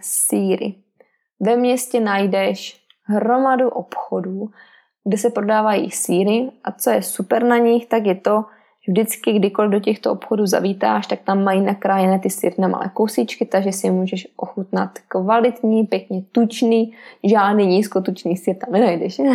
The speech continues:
<laughs> pěkně tučný sýr. Najdeš tam sýry, které jsou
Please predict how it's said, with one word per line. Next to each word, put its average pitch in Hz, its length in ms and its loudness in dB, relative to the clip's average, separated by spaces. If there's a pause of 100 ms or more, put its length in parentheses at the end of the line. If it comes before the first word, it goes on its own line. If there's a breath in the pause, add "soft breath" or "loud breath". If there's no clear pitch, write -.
(160)
<laughs> - 340 -16
pěkně 220 280 2
tučný 202 440 -2
sýr. 185 400 -4 (260)
Najdeš 202 440 2
tam 214 180 -2
sýry, 202 340 0
které 196 200 0
jsou 185 360 -2